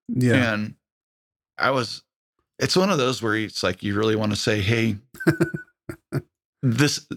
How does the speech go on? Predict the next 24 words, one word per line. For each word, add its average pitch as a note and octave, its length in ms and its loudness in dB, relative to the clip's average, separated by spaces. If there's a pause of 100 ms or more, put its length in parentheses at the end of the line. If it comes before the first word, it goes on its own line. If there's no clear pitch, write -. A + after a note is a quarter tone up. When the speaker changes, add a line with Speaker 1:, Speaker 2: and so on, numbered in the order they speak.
(120)
Speaker 2:
master's A#2+ 480 0
good. A#2+ 480 0
Speaker 1:
Right. A2+ 500 0
Speaker 2:
And A2+ 80 2
I A2 60 2
know A#2+ 140 4
you're A#2+ 160 2
listening A#2+ 340 0
to B2+ 180 2
it - 120 -4
on B2+ 380 0
that A#2 760 0
speaker, D3+ 500 0
but A#2 220 -2
that G#2+ 160 -2
speaker's B2+ 480 -2
not A#2 400 0
good." C#3+ 300 2
Speaker 1:
Right. A#2 380 0 (320)
Speaker 2:
And A#2+ 560 0
so - 280 0
I A2+ 80 4
would B2+ 160 -2
like A#2 400 -2